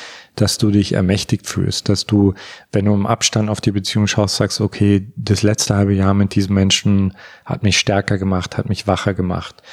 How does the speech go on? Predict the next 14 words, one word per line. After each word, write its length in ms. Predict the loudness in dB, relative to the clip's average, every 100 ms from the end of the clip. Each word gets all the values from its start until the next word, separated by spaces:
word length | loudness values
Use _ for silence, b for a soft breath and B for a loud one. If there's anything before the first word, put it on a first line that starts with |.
| B B B B B -4
Ähm, 520 | 0 2 2 0 -4 -8 _ _
wenn 260 | 0 0 0
sich 220 | -2 0
Menschen 340 | 0 2 0
herausfordern. 920 | 0 2 0 -2 -2 -2 -2 -4 -6 -14 _ _ b b b b
Langfristig 640 | 0 0 0 0 0 -2
sollte 240 | 0 0 0
immer 320 | 0 4 4
die 80 | 2
Freude 380 | -2 0 2 2
mehr 260 | 0 -2
werden, 340 | -2 0 0 0
aber 300 | 2 2 2
nicht 420 | 2 2 2 -6